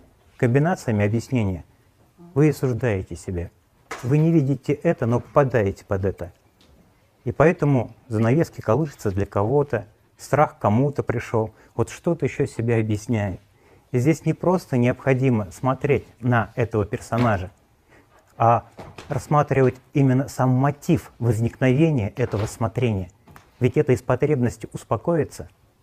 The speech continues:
так ведь? Вы попадаете в эту неврологическую дугу, кольцевое событие. Не всем понятно, конечно же, то, что я щас вот буду объяснять, потому что сатсанги, они имеют свойство обобщения. Здесь индивидуально необходимо.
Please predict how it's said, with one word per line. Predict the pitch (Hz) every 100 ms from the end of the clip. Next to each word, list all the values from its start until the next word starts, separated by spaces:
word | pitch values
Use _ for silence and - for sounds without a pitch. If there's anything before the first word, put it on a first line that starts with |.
| _ _
так | - 147 113
ведь? | 95 - _ _ _ _ -
Вы | 131 147
попадаете | 143 156 147 139 104
в | 101
эту | 117
неврологическую | 117 123 120 110 - - 110
дугу, | 117 113
кольцевое | 104 110 - 117 107
событие. | - 113 107 95 76 _ _ _ _ _ _ _ _ _ -
Не | 143
всем | 151 165
понятно, | - 139 127 - 110
конечно | 110 110 - 113
же, | 101
то, | -
что | 113 -
я | 110
щас | - 107
вот | 110
буду | 107 110 113
объяснять, | 117 139 - 196 -
потому | - 110 113
что | 107 117 101 - -
сатсанги, | - 135 - 131 120
они | 120 127 131
имеют | 170 175
свойство | - 110 104 98
обобщения. | 104 - - 117 95
Здесь | 92 113
индивидуально | 139 127 135 143 127 104
необходимо. | 104 - 113 101 95